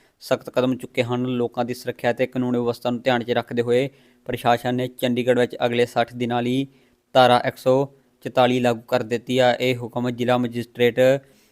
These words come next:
ਵਿਨੈ ਪ੍ਰਤਾਪ ਵੱਲੋਂ ਜਾਰੀ ਕੀਤੇ ਗਏ ਹਨ। ਅਜਿਹੇ 'ਚ ਹੁਣ ਪੰਜ ਜਾਂ ਇਸ ਤੋਂ ਵੱਧ ਲੋਕਾਂ ਦੇ ਇਕੱਠੇ ਹੋਣ, ਜਲੂਸ ਕੱਢਣ, ਪ੍ਰਦਰਸ਼ਨ ਕਰਨ, ਪੈਦਲ ਜਾਂ ਟਰੈਕਟਰ ਟਰਾਲੀ ਅਤੇ ਵਾਹਨਾਂ ਹੋਰ ਨਾਲ ਮਾਰਚ ਕਰਨ 'ਤੇ ਪਾਬੰਦੀ। ਖਾਸ ਤੌਰ 'ਤੇ ਚੰਡੀਗੜ੍ਹ ਤੋਂ ਬਾਹਰ ਜਾਣ ਵਾਲੇ ਟਰੈਕਟਰਾਂ ਤੇ ਟਰਾਲੀਆਂ 'ਤੇ ਪਾਬੰਦੀ ਹੋਵੇਗੀ।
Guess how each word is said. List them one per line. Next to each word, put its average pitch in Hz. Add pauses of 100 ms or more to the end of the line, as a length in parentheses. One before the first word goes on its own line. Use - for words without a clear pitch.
(160)
ਵਿਨੈ 123
ਪ੍ਰਤਾਪ 123
ਵੱਲੋਂ 123
ਜਾਰੀ 120
ਕੀਤੇ 120
ਗਏ 120 (120)
ਹਨ। 127 (440)
ਅਜਿਹੇ 123
'ਚ 127 (180)
ਹੁਣ 127 (460)
ਪੰਜ 127
ਜਾਂ 127
ਇਸ 127
ਤੋਂ 131
ਵੱਧ 131
ਲੋਕਾਂ 135
ਦੇ 123
ਇਕੱਠੇ -
ਹੋਣ, 127
ਜਲੂਸ 120
ਕੱਢਣ, 135 (380)
ਪ੍ਰਦਰਸ਼ਨ 123
ਕਰਨ, 127
ਪੈਦਲ 123
ਜਾਂ 123
ਟਰੈਕਟਰ 123
ਟਰਾਲੀ 127
ਅਤੇ 131
ਵਾਹਨਾਂ 127
ਹੋਰ 120
ਨਾਲ 123
ਮਾਰਚ 120
ਕਰਨ 123
'ਤੇ 117
ਪਾਬੰਦੀ। 120
ਖਾਸ 117
ਤੌਰ 123
'ਤੇ 123
ਚੰਡੀਗੜ੍ਹ 120
ਤੋਂ 127
ਬਾਹਰ 120
ਜਾਣ 120
ਵਾਲੇ 117
ਟਰੈਕਟਰਾਂ 120
ਤੇ 123
ਟਰਾਲੀਆਂ 120
'ਤੇ 123
ਪਾਬੰਦੀ 120
ਹੋਵੇਗੀ। 123